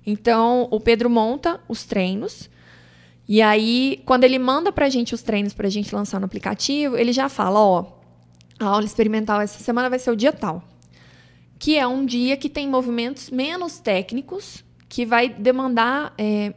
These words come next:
menos conhecimento da pessoa. Sim, a pessoa vai, vai lá, ela vai entender como faz o movimento,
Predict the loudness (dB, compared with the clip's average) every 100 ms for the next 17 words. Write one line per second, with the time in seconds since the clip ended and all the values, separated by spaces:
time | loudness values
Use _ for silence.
0 | -8 -4 -4 -4 -4 -4 -2 -2 0 -2
1 | -2 0 0 -2 -6 -10 -8 -6 -6 -4
2 | -2 0 -2 -6 -2 2 2 2 2 0
3 | -2 -4 -4 -4 -6 -4 -4 -2 -4 -4